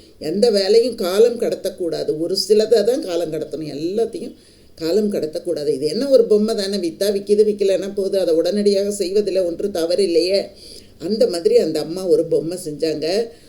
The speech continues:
ஒரு, ஒரு பட்டு மாதிரி ஒரு துணியை வெட்டி போட்டு அதுல வந்து அந்த பஞ்செல்லாம் அடைச்சி நீல நிற கண்ணு வச்சு ஒரு பொம்மை, கரடி பொம்மை பண்ணிட்டாங்க. பார்க்கறதுக்கு ரொம்ப அழகா இருக்கு. அவரு இந்த சாக்லேட்டு, பிஸ்கெட்டு அதெல்லாம் விக்கிற இடத்துலயே அந்த பொம்மையும் கொண்டு வந்து விக்கிறாரு,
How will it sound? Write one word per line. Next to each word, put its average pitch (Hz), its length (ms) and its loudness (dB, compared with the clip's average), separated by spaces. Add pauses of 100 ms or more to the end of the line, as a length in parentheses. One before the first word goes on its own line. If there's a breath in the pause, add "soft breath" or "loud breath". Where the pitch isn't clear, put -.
(140 loud breath)
ஒரு, 185 340 4
ஒரு 180 220 2
பட்டு 202 400 0
மாதிரி 208 340 2
ஒரு 185 240 4
துணியை 208 320 -2
வெட்டி 156 320 2
போட்டு 208 480 4
அதுல 185 340 2
வந்து 165 340 0
அந்த 156 320 -2
பஞ்செல்லாம் 151 480 -2
அடைச்சி 208 360 -2
நீல 185 320 2
நிற 143 240 -2
கண்ணு 156 300 -6
வச்சு 165 380 -6
ஒரு 151 120 -6
பொம்மை, 143 320 -6 (500 soft breath)
கரடி 180 280 0
பொம்மை 151 320 -4
பண்ணிட்டாங்க. 156 800 -8
பார்க்கறதுக்கு 147 600 -2
ரொம்ப 180 280 0
அழகா 190 300 -4
இருக்கு. 240 360 0 (520 loud breath)
அவரு 240 400 10
இந்த 208 160 2
சாக்லேட்டு, 214 580 4
பிஸ்கெட்டு 208 520 2
அதெல்லாம் 190 400 0
விக்கிற - 140 -10
இடத்துலயே 170 760 2
அந்த 233 140 -6
பொம்மையும் 160 540 -4
கொண்டு 151 200 -8
வந்து 143 200 -8
விக்கிறாரு, 156 600 -6